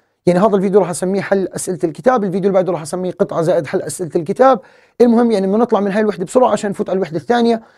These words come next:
عشان امتحانات الشهر الأول. يعطيكم ألف عافية طلابي.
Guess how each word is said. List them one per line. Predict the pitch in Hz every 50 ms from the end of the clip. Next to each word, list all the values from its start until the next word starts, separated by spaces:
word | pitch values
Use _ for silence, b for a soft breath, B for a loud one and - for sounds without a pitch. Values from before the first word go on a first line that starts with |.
| b - -
عشان | - - - 214 208 202 - 170
امتحانات | 156 - 139 - 202 208 202 202 -
الشهر | - - 202 170 180 180
الأول. | 170 175 226 233 240 285 294 285 285 - -
يعطيكم | - - - - - - 180 175
ألف | 190 170 185
عافية | 180 185 - 185
طلابي. | 175 - 180 185 202 214 214 202 240 240